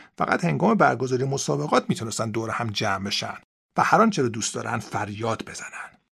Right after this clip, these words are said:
بازیکنان خودشون رو وارد این قضایا نمی‌کردن.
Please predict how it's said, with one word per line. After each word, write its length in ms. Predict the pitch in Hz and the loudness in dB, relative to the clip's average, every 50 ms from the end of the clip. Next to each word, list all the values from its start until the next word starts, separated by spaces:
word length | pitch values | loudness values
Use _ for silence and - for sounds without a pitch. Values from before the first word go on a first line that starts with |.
| _ _ | _ _
بازیکنان 420 | - 220 202 208 - 214 208 220 | 4 4 4 4 4 6 6 6
خودشون 380 | 220 - 220 214 214 202 214 208 | 6 6 6 4 4 4 6 6
رو 60 | 214 | 6
وارد 240 | 190 156 127 135 170 | 8 6 6 6 4
این 100 | 180 180 | 4 4
قضایا 320 | 147 120 110 110 117 113 | 4 4 2 2 0 0
نمی‌کردن. 680 | 131 143 139 139 131 120 107 - - - - - - - | 0 0 0 0 0 0 0 -2 -4 -8 -12 -14 -14 -14